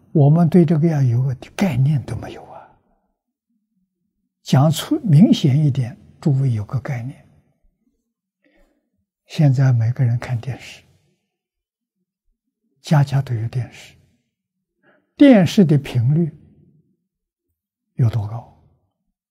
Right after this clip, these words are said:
也就是一秒钟，电视的画面也是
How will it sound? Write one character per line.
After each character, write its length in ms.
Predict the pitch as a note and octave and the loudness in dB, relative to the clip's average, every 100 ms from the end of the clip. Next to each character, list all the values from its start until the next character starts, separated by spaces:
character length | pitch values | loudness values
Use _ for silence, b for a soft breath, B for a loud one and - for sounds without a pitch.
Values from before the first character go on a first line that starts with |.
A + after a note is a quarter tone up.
| _ | _
也 140 | C#3 | -2
就 160 | B2 B2+ | 0 -4
是 220 | - - _ _ - | -10 -20 _ _ 4
一 120 | F#3 | 4
秒 200 | B2 G#2 | 4 -4
钟， 220 | C3 D3 - - _ _ _ _ _ b b b - | -6 -8 -12 -20 _ _ _ _ _ b b b 2
电 280 | C4 G#3 C#3+ | 4 6 2
视 220 | - F3 | 0 0
的 140 | C3 | 0
画 260 | B2+ D3+ A2+ | -2 -4 -4
面 260 | B2+ C3+ - _ _ _ _ _ _ _ _ _ _ _ _ _ _ _ _ _ _ _ | -4 -6 -12 _ _ _ _ _ _ _ _ _ _ _ _ _ _ _ _ _ _ _
也 240 | - B2 B2+ | -2 -2 -2
是 200 | - | -8